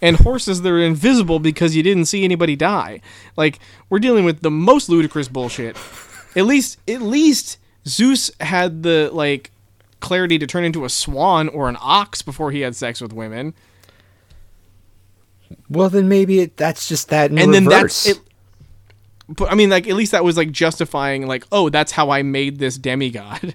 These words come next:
Speaker 1: <laughs>
Speaker 2: Sure,
Speaker 1: Was
Speaker 2: well, I'm
Speaker 1: that
Speaker 2: saying
Speaker 1: I
Speaker 2: maybe, uh, maybe a goddess turned herself into a horse and had sex with a human, and the result was a, uh, centaur.
Speaker 1: But we don't know that there are gods in the Harry Potter wizarding world.
Speaker 2: True, but we don't know that there are not.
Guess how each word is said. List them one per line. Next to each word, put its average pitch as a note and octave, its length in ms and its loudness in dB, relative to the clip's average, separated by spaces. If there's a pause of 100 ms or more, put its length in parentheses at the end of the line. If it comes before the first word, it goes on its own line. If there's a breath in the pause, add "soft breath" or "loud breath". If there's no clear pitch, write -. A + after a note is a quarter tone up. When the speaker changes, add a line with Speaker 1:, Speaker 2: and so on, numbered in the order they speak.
Speaker 1:
<laughs> - 100 -20
Speaker 2:
Sure, - 220 -2
Speaker 1:
Was - 60 0
Speaker 2:
well, E3+ 100 4
I'm E3 60 0
Speaker 1:
that C3 60 0
Speaker 2:
saying C#3+ 160 2
Speaker 1:
I C3 60 2
Speaker 2:
maybe, D3 280 4
uh, B2 80 2
maybe B2 320 2
a G#2+ 60 0
goddess A#2 560 2
turned A2+ 200 -2
herself G2+ 360 0
into F#2+ 240 0
a E2+ 40 2
horse F#2 440 0
and E2+ 520 -2 (440 loud breath)
had E2 260 -4
sex E2 240 -4
with - 100 -10
a F2+ 60 -4
human, F2 460 -4
and G#2 640 -4 (180)
the F2+ 100 -6
result F#2 380 -2
was G#2+ 420 -2
a, A#2+ 340 0
uh, D3 280 -2
centaur. G3 400 -4 (760)
Speaker 1:
But E3 140 0
we F3+ 140 4
don't F#3 220 -2
know F3+ 220 2
that E3+ 120 -2
there D#3 180 0
are C#3+ 60 -4
gods D3+ 580 -4
in B2 560 -8
the B2+ 80 -10
Harry B2+ 160 -6
Potter C3+ 260 -6
wizarding C3 380 -6
world. G2 320 -14
Speaker 2:
True, C4 240 -2
but F#2 100 -2
we F#2+ 80 2
don't C3+ 180 0
know C3 120 2
that A#2+ 160 -6
there G2+ 160 0
are F2+ 60 -2
not. F#2+ 420 -6